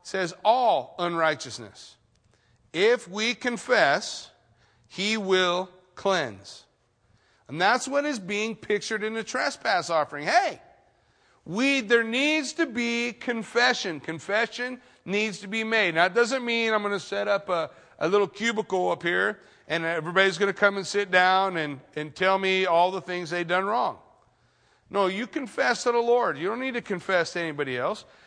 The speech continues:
You're able to enter into that throne room of grace and make your confessions known.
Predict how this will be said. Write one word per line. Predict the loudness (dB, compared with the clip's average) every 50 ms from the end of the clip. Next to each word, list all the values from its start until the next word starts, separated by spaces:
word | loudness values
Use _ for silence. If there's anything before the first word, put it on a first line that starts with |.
| _ _ _
You're | -8 -4 -2 0 0 2
able | 2 2 2 2 0 0 -2
to | -2 -2 0
enter | 0 0 2 2 2
into | 0 0 -2 -6 -2
that | 0 0 0 0 -2
throne | -2 0 0 0 0 -2
room | -4 -4 -4
of | -6 -8 -4
grace | -2 0 0 0 0 -2 -4 -8 -8 -12 _ _ _ _
and | -10 -8 -6 -4 0
make | 2 2 2 2 0 -8 -2
your | 0 0 0 0 -2
confessions | -4 -8 -8 -8 -6 -4 -4 -4 -2 -4 -6 -8 -8 -8 -6 -4
known. | -2 -2 -2 -2 -6 -8